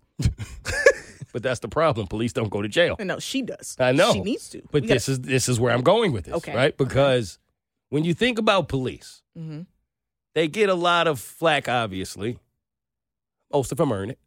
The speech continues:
Speaker 2: But they also do a lot of heroic things at the same time,
Speaker 1: Mm.
Speaker 2: in which those who do probably don't get enough credit for,
Speaker 1: Mm-hmm.
Speaker 2: if we're being fair. But the thing about fashion police and grammar police,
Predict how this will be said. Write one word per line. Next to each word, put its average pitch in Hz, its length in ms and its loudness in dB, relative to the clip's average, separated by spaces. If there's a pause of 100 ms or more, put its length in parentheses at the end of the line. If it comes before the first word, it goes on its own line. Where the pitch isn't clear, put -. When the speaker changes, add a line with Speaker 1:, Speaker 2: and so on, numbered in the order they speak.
(760)
Speaker 2:
But 180 100 -4
they 190 140 2
also 196 320 4
do 156 200 4
a 147 40 4
lot 143 200 2
of 127 120 0
heroic 131 460 2
things 80 280 -10
at 95 120 -8
the - 80 -14
same 98 300 -2
time, 139 300 2 (160)
Speaker 1:
Mm. 165 320 -10 (160)
Speaker 2:
in 107 140 -6
which 113 320 -6 (420)
those 143 320 0
who 131 120 0
do 139 200 2
probably 123 480 -2
don't 117 240 -2
get 92 140 -6
enough 107 240 -2
credit 170 320 0
for, 67 260 -8 (160)
Speaker 1:
Mm-hmm. 160 200 -18 (120)
Speaker 2:
if 175 160 2
we're 175 140 2
being 143 320 2
fair. 220 420 0 (960)
But 170 120 -6
the 165 60 -12
thing 294 200 2
about 214 240 2
fashion 202 480 2
police 131 340 -4
and 120 100 -6
grammar 202 400 2
police, - 460 -14